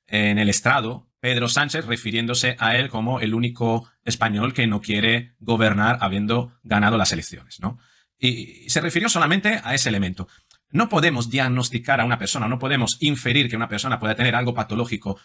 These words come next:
solo por una risa o solo por un comportamiento. Debemos de saber enlazar mucho más elementos con el fin de aproximarnos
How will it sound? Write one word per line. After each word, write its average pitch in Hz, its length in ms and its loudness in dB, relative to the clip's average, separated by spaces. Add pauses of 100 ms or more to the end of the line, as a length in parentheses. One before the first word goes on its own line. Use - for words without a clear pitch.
solo 127 380 0
por 113 100 2
una 117 160 4
risa 110 520 -4
o 117 80 -2
solo 123 320 2
por 110 200 0
un 117 440 4 (240)
comportamiento. 120 680 0
Debemos 143 360 -6
de 127 160 -2
saber 120 300 0
enlazar 139 560 0 (260)
mucho 151 320 2
más 139 320 2
elementos 120 880 -4 (260)
con 117 140 -2
el 120 80 -2
fin 170 180 -2
de 147 200 -2
aproximarnos 127 1160 -2